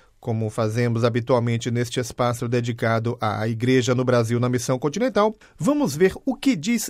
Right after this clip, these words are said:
exatamente o documento de Aparecida sobre essas pequenas comunidades eclesiais. Para isso, trazemos dos números trezentos e sete a trezentos e dez do referido documento. O texto insere-se no capítulo sexto,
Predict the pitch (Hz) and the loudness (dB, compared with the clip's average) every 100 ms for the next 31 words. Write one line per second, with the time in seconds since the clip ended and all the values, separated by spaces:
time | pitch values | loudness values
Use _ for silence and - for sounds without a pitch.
0 | - 254 285 220 233 214 127 147 196 202 | -4 -2 0 -2 -2 -2 0 0 0 0
1 | 170 208 202 147 208 294 202 139 127 110 | 2 2 2 2 2 2 2 2 2 2
2 | 107 - 185 180 - 185 170 180 170 143 | -2 0 0 0 0 0 2 0 -2 -6
3 | - _ 185 - 269 285 240 175 - 170 | -10 _ -4 -2 -2 0 2 0 0 2
4 | 147 127 156 147 131 139 135 120 113 104 | 4 4 4 2 0 2 2 2 2 0
5 | - - - _ _ - 277 175 196 180 | -6 -14 -20 _ _ -2 0 0 0 0
6 | 143 - _ - 147 123 147 143 127 135 | -2 -4 _ 2 2 4 2 2 0 0
7 | 151 127 139 131 - - 143 127 120 110 | 0 2 0 0 -2 0 2 2 -2 -4
8 | 117 113 175 196 196 185 190 180 160 147 | -6 -2 0 0 0 -2 -2 2 2 4
9 | 175 160 202 131 151 151 - - - 135 | 0 0 0 4 4 2 -4 -14 -8 2
10 | 151 165 143 127 127 127 139 139 120 107 | 4 4 2 0 2 4 4 4 2 0
11 | - - _ - - 143 147 151 151 165 | -6 -16 _ -18 -2 0 4 4 4 0
12 | 170 151 160 156 151 151 147 147 - 151 | 0 0 2 2 2 0 0 0 -2 -2
13 | 156 143 - 208 196 - 120 | -2 0 4 4 4 2 -4